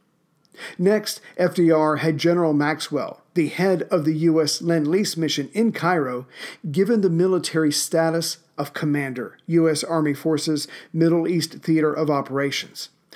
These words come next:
This allowed Maxwell to yell at more people, which also sped things up on the military base.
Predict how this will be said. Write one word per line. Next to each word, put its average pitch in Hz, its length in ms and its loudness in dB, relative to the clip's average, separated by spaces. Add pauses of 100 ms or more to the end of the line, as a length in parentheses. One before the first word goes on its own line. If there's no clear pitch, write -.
(200)
This 190 220 2
allowed 156 340 2
Maxwell 147 600 -2 (400)
to 214 100 0
yell 156 300 4
at 156 80 -6
more 160 180 2
people, 208 480 -4 (200)
which - 280 0
also 175 320 2
sped 160 380 -2
things 156 260 -2
up 175 340 -4
on 175 120 0
the 185 60 2
military 151 500 -2
base. - 420 -10